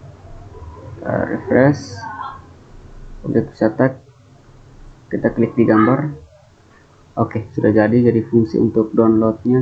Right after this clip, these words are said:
sudah jadi. Oke, fungsi untuk downloadnya sudah jadi.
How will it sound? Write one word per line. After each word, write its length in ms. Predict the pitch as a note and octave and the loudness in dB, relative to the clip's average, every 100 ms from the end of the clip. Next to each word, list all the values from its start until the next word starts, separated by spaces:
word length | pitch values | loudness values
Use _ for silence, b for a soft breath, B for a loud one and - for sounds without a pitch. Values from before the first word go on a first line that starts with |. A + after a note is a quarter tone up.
| B2 | 0
sudah 160 | A2 | -4
jadi. 380 | G#2+ G#2+ C#3 B2+ D3 - - - - - - - - - - - - - - - - - - - C#3+ - C#3+ C#3 - - - - - - - - - - - | -4 -6 -6 -6 -6 -8 -18 -16 -10 -8 -10 -14 -18 -20 -16 -16 -12 -10 -6 -4 -2 -4 -4 -6 -8 -10 -12 -12 -14 -20 -20 -20 -18 -18 -18 -18 -18 -18 -16
Oke, 180 | - A2+ | -4 0
fungsi 240 | A2 A2+ C#3 | 2 2 2
untuk 160 | G#2+ - | -2 0
downloadnya 480 | A2 A2+ A2 C#3 A2+ | 2 4 2 0 0
sudah 480 | C3+ A#2 A2+ A2 | 0 2 2 0
jadi. 520 | A2 A2+ A2 - C3+ | 0 0 -2 0 4